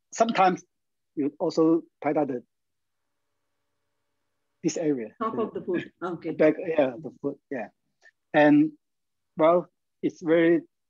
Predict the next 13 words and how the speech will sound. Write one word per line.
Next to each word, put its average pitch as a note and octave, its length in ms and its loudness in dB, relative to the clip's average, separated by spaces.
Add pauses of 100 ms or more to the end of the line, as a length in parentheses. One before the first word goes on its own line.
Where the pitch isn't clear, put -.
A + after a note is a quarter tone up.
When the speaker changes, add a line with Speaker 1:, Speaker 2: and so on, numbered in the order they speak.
(120)
Speaker 1:
uh, A#2 400 -12 (100)
powerful D3 480 -2
way C#3+ 320 -2
to, G2+ 300 -12 (120)
yeah, C#3+ 140 -4 (100)
heal C#3+ 120 -2
different C3+ 320 -6
kinds C3+ 260 -10
of - 140 -20
problems. - 300 -16 (100)
Or C#3+ 260 -4
even G3+ 340 4
if D#3 100 0